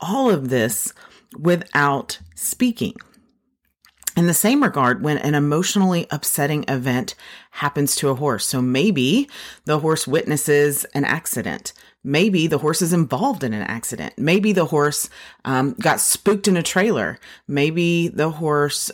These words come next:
um, had someone that did something kind of unkind to them during feeding time. Um, a horse that is very head shy because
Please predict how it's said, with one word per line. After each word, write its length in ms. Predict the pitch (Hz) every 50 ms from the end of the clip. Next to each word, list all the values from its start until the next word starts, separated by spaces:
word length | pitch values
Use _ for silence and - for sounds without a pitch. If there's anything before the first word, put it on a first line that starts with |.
| -
um, 480 | 139 139 135 135 131 131 135 131 117 - -
had 600 | - - - - 151 151 156 151 147 147 - -
someone 460 | - - 175 165 165 156 156 160 160
that 180 | 156 - -
did 180 | 131 151 147 143
something 440 | - - 143 143 135 156 143 143 143
kind 180 | - 151 151
of 120 | 143 143 - - -
unkind 760 | 139 147 147 160 156 - - - - 139 139 147 156 160 151
to 80 | 156 151
them 280 | 139 143 139 135 135
during 280 | 123 135 131 143 139 127
feeding 400 | - - 151 156 160 147 131 120
time. 380 | - - 113 107 101 - - - - - - - - - -
Um, 400 | - 131 127 127 127 127 131 - -
a 60 | 139
horse 280 | 123 156 151 147 - -
that 140 | 151 139 135
is 260 | 135 135 131 - - - - - - -
very 220 | - 147 151 156
head 300 | 135 131 156 160 165 165
shy 240 | - - 147 131 127
because 540 | 117 131 123 - 135 123 127 123 123 -